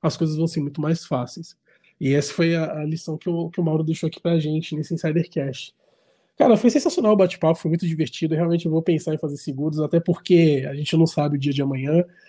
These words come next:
E um, um seguro de vida, né, muitas vezes salva as pessoas que estão ao nosso redor. Por exemplo, meu pai, ele faleceu há dois anos e a gente não sabia que ele tinha seguro de vida. Até que, algum, na verdade, eu não sabia. Minha mãe já tinha,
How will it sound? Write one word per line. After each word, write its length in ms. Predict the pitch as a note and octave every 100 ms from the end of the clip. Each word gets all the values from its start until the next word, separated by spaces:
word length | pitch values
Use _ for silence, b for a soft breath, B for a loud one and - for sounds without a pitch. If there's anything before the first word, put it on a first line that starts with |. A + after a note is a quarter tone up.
| b -
E 200 | D#3 D#3
um, 160 | D#3+ -
um 100 | G3
seguro 360 | - G3+ F#3+
de 140 | F3+ E3+
vida, 400 | C#3 F3 F#3 F3+
né, 320 | E3+ F3 F3
muitas 300 | E3 F3 E3
vezes 220 | D#3+ F3+
salva 720 | - E3+ E3+ F3+ F3 F3 E3+ D#3+
as 120 | D#3+
pessoas 420 | F3 D#3+ - E3+
que 80 | -
estão 160 | - E3
ao 80 |
nosso 180 | D#3+ D#3+
redor. 380 | F3 E3+ C#3+ C3+ _ _
Por 120 | F#3
exemplo, 340 | F#3+ E3+ C#3+ F#3
meu 120 | F3
pai, 160 | F#3
ele 100 | F3+
faleceu 380 | F3+ F#3 F3+ F#3
há 40 | E3+
dois 240 | E3 D#3
anos 400 | F#3 F#3+ D3 - _ _ _ -
e 120 | G3+
a 60 | G#3
gente 180 | A#3
não 80 | B3+
sabia 260 | B3 B3 B3
que 60 |
ele 80 | B3
tinha 120 | -
seguro 260 | A#3 A#3 A3+
de 120 | A3+
vida. 340 | A#3 G#3+ D3 C3
Até 220 | - F3
que, 180 | F3 G#3
algum, 340 | E3+ F3+ A3 -
na 260 | F#3+ F3+
verdade, 480 | B3 G#3+ F3 F#3+ E3+
eu 100 | G3+
não 120 | C#4
sabia. 380 | A#3+ F3 C#3 C#3
Minha 140 | C#3 C#3+
mãe 180 | E3+
já 100 | F3+
tinha, 260 | F3 F3 D#3+